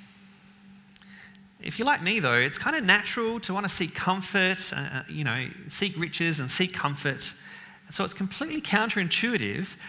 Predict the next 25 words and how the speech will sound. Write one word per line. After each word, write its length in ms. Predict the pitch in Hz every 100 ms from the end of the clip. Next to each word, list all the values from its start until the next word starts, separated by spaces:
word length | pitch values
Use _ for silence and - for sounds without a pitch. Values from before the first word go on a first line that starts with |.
| -
to 100 | 156
hear 220 | - 185
that 120 | 180
our 100 | 160
status 440 | 151 - 175 220 -
before 340 | 160 - 151
God 280 | 143 131 117
has 160 | 139 151
nothing 340 | 170 190 190
to 80 | 139
do 340 | 120 104 104
with 100 | 117
our 120 | 120 120
status 380 | - 120 123
in, 220 | 123 117 113 - - - -
in 120 | 120
the 80 | 120
world 320 | 170 92 -
and 180 | 107 104 -
vice 260 | - 107 -
versa. 360 | 131 127 - - - - -
In, 120 | 135
in 160 | 147 147
fact, 520 | - 190 110 - - - - - - -
um, 300 | 127 131 139